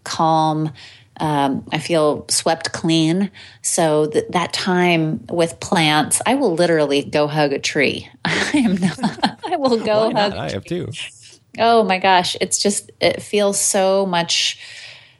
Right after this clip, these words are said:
Speaker 1: it, it's so grounding. It's so beautiful, and it's so quieting. And living in New York City for sixteen years, even though I am a total hippie nature child by birth, you know, this is a big city, and I need to reconnect with nature on a regular basis to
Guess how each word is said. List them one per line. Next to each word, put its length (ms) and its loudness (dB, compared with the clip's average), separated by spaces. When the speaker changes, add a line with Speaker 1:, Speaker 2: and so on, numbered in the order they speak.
Speaker 1:
it, 180 -4
it's 180 0
so 220 0
grounding. 640 0
It's 160 -2
so 220 2
beautiful, 720 0
and 100 0
it's 120 0
so 240 2
quieting. 1000 0
And 320 -6
living 280 2
in 100 2
New 80 2
York 280 2
City 280 2
for 140 0
sixteen 520 -2
years, 320 0
even 220 2
though 160 2
I 140 2
am 140 2
a 120 -2
total 400 0
hippie 360 0
nature 360 0
child 420 0
by 140 0
birth, 520 -2
you 80 -4
know, 80 2
this 220 0
is 200 2
a 60 4
big 280 0
city, 520 -2
and 120 0
I 140 2
need 360 0
to 120 0
reconnect 460 0
with 160 -2
nature 320 0
on 100 0
a 60 -2
regular 340 0
basis 440 0
to 160 0